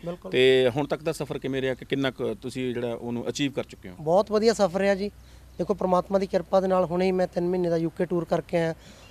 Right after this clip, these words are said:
Speaker 1: ਟੀ ਥ੍ਰੀ ਕੰਪਨੀ ਵੱਲੋਂ ਟੂਰ ਸੀ ਸਾਡਾ, ਬਹੁਤ ਉੱਥੇ ਰਿਸਪੌਂਸ ਮਿਲਿਆ, ਨਵੀਂ ਆਡੀਅנס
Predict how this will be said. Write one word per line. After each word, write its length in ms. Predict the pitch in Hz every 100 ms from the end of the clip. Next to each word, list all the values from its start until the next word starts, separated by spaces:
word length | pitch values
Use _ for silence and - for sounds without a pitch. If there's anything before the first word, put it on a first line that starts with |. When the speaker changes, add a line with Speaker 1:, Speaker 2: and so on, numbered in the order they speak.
| - - - -
Speaker 1:
ਟੀ 120 | 185
ਥ੍ਰੀ 160 | 180 180
ਕੰਪਨੀ 320 | 180 170 175
ਵੱਲੋਂ 160 | 185 175
ਟੂਰ 180 | 170
ਸੀ 140 | 160 185
ਸਾਡਾ, 200 | 170 165
ਬਹੁਤ 280 | 165 185 -
ਉੱਥੇ 160 | - 180
ਰਿਸਪੌਂਸ 380 | - 170 165
ਮਿਲਿਆ, 240 | 160 170 170
ਨਵੀਂ 300 | 165 175 180
ਆਡੀਅנס 300 | 170 170